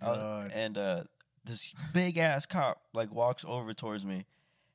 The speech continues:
Speaker 1: And I was afraid 'cause I was like, "Dude, he's gonna tackle the fuck out of me, tase me, shoot me, whatever. I don't know what he's gonna do to me."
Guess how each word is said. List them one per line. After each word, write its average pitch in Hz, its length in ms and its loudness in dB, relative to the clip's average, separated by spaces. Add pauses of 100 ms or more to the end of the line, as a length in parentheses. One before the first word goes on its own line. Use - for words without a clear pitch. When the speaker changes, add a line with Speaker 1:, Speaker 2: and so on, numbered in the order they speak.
(240)
Speaker 1:
And 127 140 2
I 160 140 6
was 147 180 2
afraid 131 340 -2
'cause 117 140 -8
I 120 40 -4
was 113 80 -6
like, 113 140 -4
"Dude, 117 140 -8
he's 127 80 -8
gonna 117 160 -6
tackle 113 360 -4
the 98 60 -8
fuck 117 320 0
out 117 160 0
of 117 60 -8
me, 110 160 -6
tase 113 420 -4
me, 113 140 -6
shoot 120 320 -8
me, 113 140 -10
whatever. 123 360 -4
I 113 80 -2
don't 143 100 -4
know 127 60 -4
what 101 100 -6
he's 87 80 -10
gonna 85 120 -8
do 92 140 -8
to 95 80 -8
me." 107 180 -8